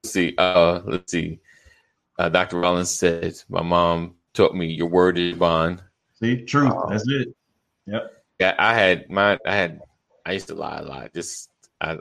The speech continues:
Speaker 1: I lied a lot. I, you know, I lied a lot. I think my, my lying stopped, and I remember at the moment my mom said, you know, "I am so disappointed in you.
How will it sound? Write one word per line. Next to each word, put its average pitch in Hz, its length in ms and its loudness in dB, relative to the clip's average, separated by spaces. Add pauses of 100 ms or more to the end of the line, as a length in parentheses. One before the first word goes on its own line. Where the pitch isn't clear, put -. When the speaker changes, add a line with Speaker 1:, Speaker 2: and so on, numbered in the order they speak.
Speaker 1:
I 85 80 0
lied 80 300 -4
a - 60 -10
lot. 57 260 -12 (480)
I, 87 180 -6 (100)
you 82 100 -8
know, 78 300 -8 (920)
I 87 80 -2
lied 87 220 0
a 85 80 -6
lot. 87 280 -2
I 90 80 0
think 95 240 0
my, 107 220 4
my 101 300 2
lying 95 420 4
stopped, - 540 0 (360)
and 92 140 -2
I 92 120 4
remember 90 440 0
at 85 100 -6
the - 60 -12
moment 95 280 -2
my 92 120 0
mom 87 400 -2
said, 87 380 0
you 90 60 -8
know, 87 360 0 (840)
"I 90 140 4
am 87 200 -2
so 90 760 0 (800)
disappointed 87 800 -2
in 87 160 -10
you. 85 220 -18